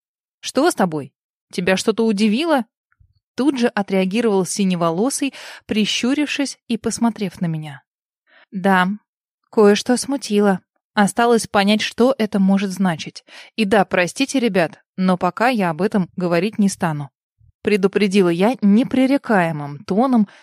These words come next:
снова посмотрев в ту сторону. Теперь уже и Финара, и Авриард уставились на меня так, будто собирались прожечь дыру. «Что, наш король Академии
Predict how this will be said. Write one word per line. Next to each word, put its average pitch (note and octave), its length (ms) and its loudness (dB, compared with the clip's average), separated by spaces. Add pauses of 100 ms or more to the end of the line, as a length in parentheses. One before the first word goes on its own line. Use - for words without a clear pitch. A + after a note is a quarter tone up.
(180)
снова F#3+ 440 0
посмотрев E3 720 -4
в - 100 -20
ту F3 120 -8
сторону. C#3 560 -10 (720)
Теперь D#4+ 380 0
уже C4 260 0
и C4+ 220 -4
Финара, A3+ 640 2 (180)
и G#3+ 200 -2
Авриард A#3 680 2
уставились F3+ 840 0
на F#3+ 100 4
меня F#3 400 2 (120)
так, D#4+ 420 0
будто A3 400 0
собирались G#3 720 0 (200)
прожечь G#3+ 420 2
дыру. G#3 440 2 (840)
«Что, G#3 460 0 (500)
наш B3 300 0
король C4 320 4
Академии A#3 840 2